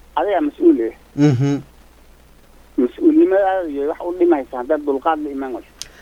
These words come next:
Speaker 2: Marka cudurdaarkan muxuu yahay?
Speaker 1: Cudurdaarka mar islaanta haddaba ku tilaaho, war nin hoo, dee, ani maanta waaba xanuunsan, ama maanta dan baan leeyahay oo kale, oo meel baan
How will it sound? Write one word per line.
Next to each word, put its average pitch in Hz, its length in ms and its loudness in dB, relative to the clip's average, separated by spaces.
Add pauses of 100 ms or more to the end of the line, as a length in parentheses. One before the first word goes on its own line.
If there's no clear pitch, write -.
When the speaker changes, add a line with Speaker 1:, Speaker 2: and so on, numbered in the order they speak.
(160)
Speaker 2:
Marka 170 200 4
cudurdaarkan 180 640 8
muxuu 185 160 6
yahay? 123 280 4 (2000)
Speaker 1:
Cudurdaarka 131 600 0
mar 143 220 -4
islaanta 165 340 -2
haddaba 135 300 -4
ku - 160 -20
tilaaho, 110 280 -2 (120)
war 110 140 -6
nin 147 140 -2
hoo, 104 200 -4
dee, 104 240 -6
ani 135 120 -4
maanta 139 300 -2
waaba 123 200 -2 (100)
xanuunsan, 117 540 -4
ama 117 140 -2
maanta 127 360 -2
dan 135 240 -2
baan 127 280 -10
leeyahay 127 200 -6
oo 117 80 -8
kale, 131 160 -10
oo 127 160 -10
meel 131 280 -4
baan 117 200 -4